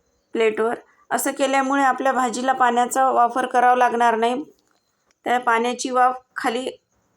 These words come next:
होईल आणि आपले कारले छान त्या वाफवल्या जाईल या प्लेटीवर पाणी ठेवल्यामुळे. तर पुन्हा ती प्लेट काढून घेऊया पाणी ठेवलेली.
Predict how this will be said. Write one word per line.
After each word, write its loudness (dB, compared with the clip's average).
होईल -4
आणि 0
आपले -4
कारले 0
छान 0
त्या 0
वाफवल्या 0
जाईल -2
या -2
प्लेटीवर 0
पाणी 0
ठेवल्यामुळे. 0
तर -2
पुन्हा -2
ती -2
प्लेट 0
काढून 0
घेऊया -2
पाणी 0
ठेवलेली. -2